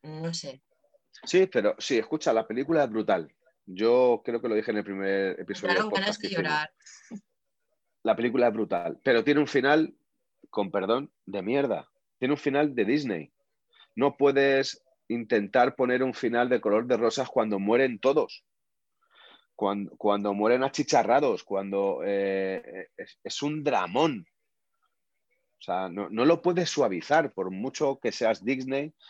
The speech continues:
Speaker 2: ni por mucho que quieras llegar a todo, a todas las edades, porque estás cagándola.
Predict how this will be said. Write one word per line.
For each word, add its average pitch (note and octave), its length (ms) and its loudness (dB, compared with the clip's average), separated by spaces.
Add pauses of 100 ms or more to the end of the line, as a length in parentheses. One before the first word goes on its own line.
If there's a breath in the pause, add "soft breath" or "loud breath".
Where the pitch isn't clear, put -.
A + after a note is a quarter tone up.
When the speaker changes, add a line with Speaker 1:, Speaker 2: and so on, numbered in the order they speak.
(260 loud breath)
Speaker 2:
ni G#2 100 -2
por G2+ 160 -6
mucho A2+ 240 -2
que B2 140 2
quieras B2 240 4
llegar A#2+ 240 2
a A#2 120 2
todo, A2+ 1500 0 (300)
a E2+ 100 -14
todas B2+ 260 0
las C#3+ 180 -2
edades, A#2 440 -2 (920)
porque G2 240 -8
estás - 300 -4
cagándola. D#2 460 -8